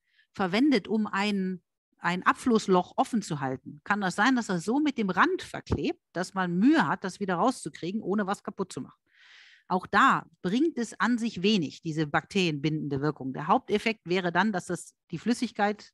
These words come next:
die bakteriell vielleicht besiedelt ist, nach außen abfließen kann, statt drinnen stehen zu bleiben. Also da kann man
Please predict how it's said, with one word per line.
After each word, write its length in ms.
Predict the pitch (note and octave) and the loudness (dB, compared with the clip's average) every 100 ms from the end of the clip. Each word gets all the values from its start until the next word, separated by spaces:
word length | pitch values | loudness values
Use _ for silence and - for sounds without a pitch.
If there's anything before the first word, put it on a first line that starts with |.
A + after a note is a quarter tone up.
| _ | _
die 160 | E3 D#3 - - | -8 -8 -10 -4
bakteriell 520 | D#3+ - D#3 E3 F3+ | -4 -2 -2 0 0
vielleicht 320 | E3 D#3 - | -2 -6 -4
besiedelt 320 | D#3+ E3 F#3+ | -4 -4 -4
ist, 160 | F3+ D#3 | -4 -2
nach 160 | F3 - | -4 2
außen 280 | F#3 G3+ G3 | 0 2 0
abfließen 420 | A#3+ - D3+ C#3+ | 0 0 -4 -4
kann, 160 | - C#3 | -6 -6
statt 220 | - C#3 | -4 -2
drinnen 220 | E3 E3+ | 0 0
stehen 240 | D3 G#3+ E3+ | 4 2 2
zu 100 | C3 | -2
bleiben. 240 | - - _ - - - - _ _ - | -10 -16 _ -20 -20 -20 -20 _ _ -8
Also 160 | E3 | 0
da 80 | F3 | 0
kann 180 | F3 G#3+ | 2 4
man 240 | G#3 - | 2 0